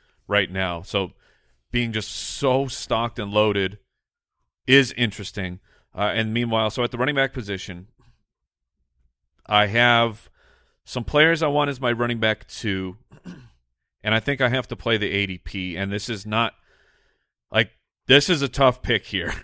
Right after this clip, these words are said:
<laughs> because so many things have to go right. But vacated targets, I believe in our study that the running back gets a, a decent bump. The man had a,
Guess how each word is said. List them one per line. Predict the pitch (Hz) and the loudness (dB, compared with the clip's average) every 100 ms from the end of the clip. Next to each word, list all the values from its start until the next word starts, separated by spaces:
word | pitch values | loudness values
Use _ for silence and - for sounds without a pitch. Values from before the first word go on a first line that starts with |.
| _ - | _ -20
<laughs> | _ _ | _ _
because | 131 120 131 123 - | -4 0 0 0 -2
so | 170 143 | 2 2
many | 147 151 | 2 -4
things | 143 139 131 120 | -4 -4 -2 0
have | 117 113 | -2 -2
to | 107 | -6
go | 113 107 | -4 -2
right. | 95 110 90 90 - _ _ _ _ _ _ _ _ | -2 -2 -2 -6 -14 _ _ _ _ _ _ _ _
But | 113 123 - | 4 4 4
vacated | 95 117 120 - 120 107 98 | -2 0 2 2 2 2 2
targets, | 131 147 135 143 127 - | 6 6 6 0 0 0
I | 110 104 | 2 2
believe | 117 120 117 | 2 0 0
in | 107 | -2
our | 104 | -2
study | 101 - 120 120 | -4 2 2 4
that | 107 104 101 - _ _ | 0 2 2 -2 _ _
the | 107 | -8
running | 101 113 113 | 0 0 0
back | 107 107 - _ _ _ | 0 -2 -2 _ _ _
gets | 104 98 104 | -10 -6 -2
a, | 101 95 - | -2 -2 -4
a | 95 | -8
decent | 90 113 101 92 131 | -4 -6 -6 -6 0
bump. | 127 131 - - _ _ _ _ _ _ _ _ | 0 0 -8 -20 _ _ _ _ _ _ _ _
The | 110 | -4
man | 117 135 147 143 139 127 | 2 4 6 4 0 -2
had | 135 131 131 120 | 0 4 4 2
a, | 120 117 110 | 2 2 -2